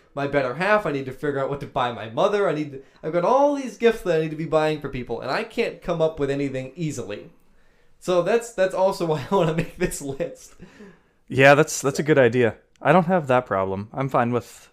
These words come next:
Speaker 2: buying gifts. I'm bad at receiving gifts. I say I'm, I'm the inverted. I love giving gifts.
Speaker 1: Right.
Speaker 2: If anybody tries to give a gift to me, I, it just rubs me the wrong way. I hate the idea of receiving a gift.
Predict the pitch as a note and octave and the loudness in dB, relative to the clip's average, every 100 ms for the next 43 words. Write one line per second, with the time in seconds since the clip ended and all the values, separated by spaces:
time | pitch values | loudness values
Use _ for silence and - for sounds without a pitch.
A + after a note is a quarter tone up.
0 | _ B2+ A2+ G#2+ A2 G#2+ G#2+ G2+ - - | _ -8 -2 0 0 -2 -2 -4 -6 -18
1 | - - - B2+ C3+ B2+ A2 - A#2+ G#2+ | -18 -14 -6 0 4 4 2 -6 -6 -4
2 | G#2 G2+ G2+ - - - _ C3+ D#3+ C3+ | -2 -2 -4 -6 -18 -20 _ -2 6 6
3 | B2+ - C3+ C#3+ - A#2 A#2 C3 C3+ - | 6 2 2 2 2 0 2 2 2 2
4 | C3 F#3+ F#3 B2 C3+ C#3+ C#3+ D3+ - - | 6 6 6 6 4 6 6 4 4 -8
5 | A#2+ G2+ - _ _ G3 G#3+ G3+ D3+ D3+ | -8 -8 -10 _ _ 2 6 6 6 4
6 | C#3+ B2+ C3 A2 A#2 A#2+ - G#2+ G#2 G#2 | 4 2 4 4 2 2 -2 -2 0 0
7 | - B2 C3+ A#2+ - - _ _ _ _ | 2 4 6 4 0 -20 _ _ _ _
8 | - E3+ G3 D3+ - - - - _ _ | -2 0 6 6 6 -4 -16 -20 _ _
9 | _ _ _ - C3+ C#3 D3+ B2 A#2 A2+ | _ _ _ -4 0 0 0 0 2 2
10 | G#2+ G#2 G#2+ A2+ E3 D#3+ - D3 C3 A2 | 2 4 6 6 6 4 4 4 4 4
11 | A#2 A2 G#2 A2 - A#2+ G#2+ G#2 G2 - | 4 2 2 -2 -2 -2 0 -2 -2 -6
12 | C#3 - | -8 -12